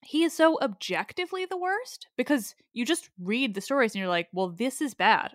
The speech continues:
Everything he does is bad," and yet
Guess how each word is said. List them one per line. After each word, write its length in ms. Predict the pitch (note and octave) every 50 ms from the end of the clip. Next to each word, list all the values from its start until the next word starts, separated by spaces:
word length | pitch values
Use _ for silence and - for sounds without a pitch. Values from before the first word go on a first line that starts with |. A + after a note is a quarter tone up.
| _
Everything 400 | - A3+ G#3+ B3 B3+ A#3+ B3+ B3 A3+
he 120 | A#3 A3
does 300 | F3+ E3 E3 F3+ F3+ F3
is 160 | E3 D#3 -
bad," 380 | _ D3 D#3 E3 G3 C#4 E4 - - - - - - - - _ _
and 220 | G#3 A3 G#3+ G3+
yet 340 | F#3+ G3 G3 F#3+ F#3 - -